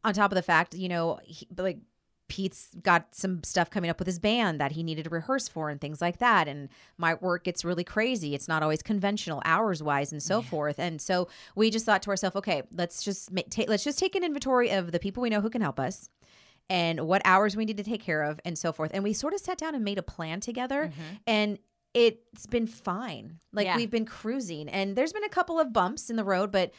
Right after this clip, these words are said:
Speaker 1: nothing to the point where I had to take my kid to work with me,
Speaker 2: Right,
Speaker 1: or
Speaker 2: not
Speaker 1: we
Speaker 2: yet.
Speaker 1: were, we were
Speaker 2: <laughs>
Speaker 1: late picking him up from work.
Speaker 2: Right.
Speaker 1: And I think that is, and I, and I was thinking about that. I was like, "That's something he and I are really good at."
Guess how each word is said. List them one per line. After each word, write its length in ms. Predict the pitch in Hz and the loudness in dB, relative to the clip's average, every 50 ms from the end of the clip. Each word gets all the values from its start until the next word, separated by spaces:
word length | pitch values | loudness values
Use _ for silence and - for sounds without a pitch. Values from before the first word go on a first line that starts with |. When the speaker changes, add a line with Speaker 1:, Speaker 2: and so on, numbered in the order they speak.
| - - - - | -20 -20 -16 -4
Speaker 1:
nothing 280 | - 233 277 285 339 294 | 2 2 2 2 2 -2
to 60 | 285 | -2
the 100 | 226 233 | -2 -2
point 320 | 220 - 233 233 240 - 208 | -2 -2 -4 -4 -4 -2 0
where 340 | 208 208 196 196 190 - - | 2 4 4 4 4 2 4
I 180 | - 185 180 185 | 4 4 6 6
had 180 | 180 180 196 | 4 2 0
to 100 | 196 190 | 0 0
take 220 | 175 196 185 180 - | 0 -2 -2 -2 -2
my 180 | 185 175 165 160 - _ | -2 -4 -4 -4 -8 _
kid 160 | - - 170 | -6 -6 -4
to 40 | 175 139 | -4 -2
work 180 | 156 220 226 | -4 -4 -4
with 160 | - 139 - | -6 -10 -12
me, 160 | - 135 135 - | -14 -14 -8 2
Speaker 2:
Right, 220 | - 220 214 - | 6 6 8 8
Speaker 1:
or 80 | - - | 8 10
Speaker 2:
not 140 | - 269 302 | 10 10 10
Speaker 1:
we 40 | - | 10
Speaker 2:
yet. 140 | - - - | 10 10 10
Speaker 1:
were, 320 | - - - - - 392 | 10 10 8 10 12 12
we 100 | 320 320 | 12 12
were 140 | 226 233 226 | 12 12 10
Speaker 2:
<laughs> 0 | |
Speaker 1:
late 240 | 220 214 208 196 - | 8 6 6 4 2
picking 220 | 226 226 - 208 | 0 -2 0 0
him 40 | 196 | 0
up 120 | 185 135 | 0 -2
from 160 | - 190 180 190 | -2 -4 -2 0
work. 220 | 233 202 151 - - | 0 0 0 0 2
Speaker 2:
Right. 280 | 220 226 208 185 143 - | 6 6 8 6 6 4
Speaker 1:
And 100 | 226 240 | 2 0
I 60 | 240 | 0
think 260 | 226 269 277 277 - - - - | 0 -2 -4 -4 -4 -8 -10 -8
that 140 | 254 262 | -4 -4
is, 160 | 254 233 226 - | -4 -4 -4 -4
and 140 | - 233 220 | -2 -2 0
I, 80 | 214 208 | 0 0
and 200 | - - 226 214 | 0 0 -2 -2
I 60 | 202 | -2
was 160 | 190 190 190 | -2 -4 -4
thinking 240 | - 302 330 370 277 | -6 -8 -6 -6 -2
about 200 | 185 175 160 - | -2 -2 -2 -2
that. 100 | - 170 | -2 -4
I 20 | 180 | -4
was 100 | 180 - | -4 -4
like, 140 | 196 185 - | -6 -6 -6
"That's 200 | 226 277 285 - | -8 -8 -6 -8
something 180 | 320 311 269 | -6 -6 -6
he 160 | 226 202 208 | -4 -4 -4
and 80 | 190 180 | -4 -4
I 60 | 170 | -4
are 80 | 165 160 | -4 -4
really 220 | 156 160 151 147 | -6 -6 -8 -8
good 140 | 135 139 123 | -8 -8 -8
at." 220 | - - - - | -6 -8 -8 -10